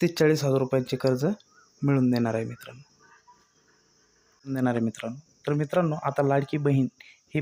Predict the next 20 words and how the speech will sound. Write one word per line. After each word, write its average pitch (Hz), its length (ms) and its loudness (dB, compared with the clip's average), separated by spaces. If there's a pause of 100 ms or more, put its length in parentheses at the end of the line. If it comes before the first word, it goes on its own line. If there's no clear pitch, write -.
फक्त 143 240 -4 (180)
पंधराशे 143 420 0
रुपयासाठी 143 520 -2
नव्हे, 131 260 2 (480)
तर 143 60 -2
आता 143 280 -2
त्यांना 143 460 0 (640)
देखील 143 300 0 (180)
तीस 160 300 -2
ते 151 60 0
चाळीस 143 400 -2
हजार 131 160 0
रुपयांचे 135 400 -4
कर्ज 131 340 -2 (480)
हे - 140 -2
आपल्याला 135 480 0 (480)
शासन 143 340 0
देणार 143 260 2
आहे 123 100 2
मित्रांनो. 117 400 -4